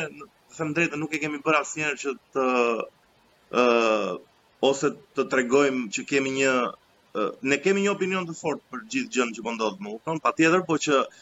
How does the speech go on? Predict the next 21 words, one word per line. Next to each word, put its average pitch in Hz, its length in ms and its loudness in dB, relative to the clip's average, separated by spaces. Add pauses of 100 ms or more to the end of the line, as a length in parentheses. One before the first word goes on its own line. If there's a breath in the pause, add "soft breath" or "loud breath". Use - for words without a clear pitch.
e 123 140 0
kemi 147 220 2
bërë 160 320 2
edhe 170 240 2 (160)
si - 240 -4
pjesë 170 280 4
argëtimi. 139 520 0
Është - 240 -4
thjesht 175 320 2 (880)
janë, 143 360 2 (720 loud breath)
ë, 123 120 2 (440)
rob 143 260 2
mesatar, 160 640 -2 (360)
janë 135 360 0 (320)
vetvetja, 147 640 0 (640)
tek - 240 -4
ne 165 160 4 (240)
çdo 117 260 -2
kush 160 300 -2 (180)
mund 143 240 -6
ta, 143 140 4